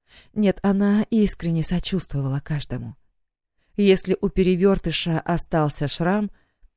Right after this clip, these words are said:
значит, его очень крепко потрепали. Так что регенерация замедлилась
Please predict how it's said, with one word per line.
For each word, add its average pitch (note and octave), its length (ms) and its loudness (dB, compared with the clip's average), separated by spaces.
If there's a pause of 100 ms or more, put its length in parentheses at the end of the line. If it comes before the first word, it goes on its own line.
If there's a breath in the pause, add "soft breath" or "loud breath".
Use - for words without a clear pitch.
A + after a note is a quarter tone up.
(180)
значит, G#3 440 0
его G#3+ 440 2
очень A3 420 0
крепко E3 440 0
потрепали. D#3 800 -2 (840)
Так F3+ 240 2
что F3 380 2 (280 soft breath)
регенерация F3+ 880 2
замедлилась D3 840 0